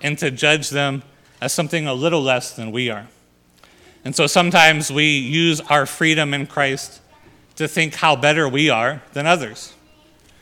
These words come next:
We're all tempted to quarrel over opinions and get disgusted with each other and begin to think sinful, angry thoughts about our brother and sister.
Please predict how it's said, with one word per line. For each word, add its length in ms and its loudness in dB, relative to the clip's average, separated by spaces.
We're 100 -4
all 240 10
tempted 400 0
to 100 -4
quarrel 420 2
over 380 0
opinions 560 -2
and 160 -4
get 160 -2
disgusted 600 -2
with 600 -4
each 200 -2
other 400 0
and 80 -10
begin 320 -2
to 100 -6
think 320 -6
sinful, 460 -4
angry 360 -4
thoughts 580 -2
about 260 2
our 100 0
brother 300 -2
and 140 -8
sister. 460 -8